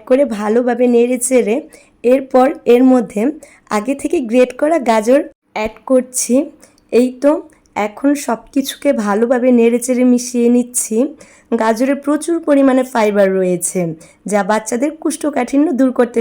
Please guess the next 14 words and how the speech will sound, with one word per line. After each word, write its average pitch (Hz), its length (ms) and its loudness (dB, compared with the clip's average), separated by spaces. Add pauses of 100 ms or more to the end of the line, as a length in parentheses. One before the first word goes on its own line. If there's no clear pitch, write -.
সহায়তা 202 360 0 (100)
করে। 170 260 0 (560)
এছাড়া 247 360 0 (160)
এটি 240 140 -4 (100)
খাবারটিকে 247 540 -4 (160)
অনেক 320 180 -2 (180)
কালারফুল 208 540 0 (120)
করে, 180 280 2 (400)
ফলে 269 320 0 (500)
বাচ্চারা 294 400 0 (120)
খাবারটি 277 460 -2 (180)
অনেক 359 160 -2 (140)
মজা 254 320 0
করে 226 160 2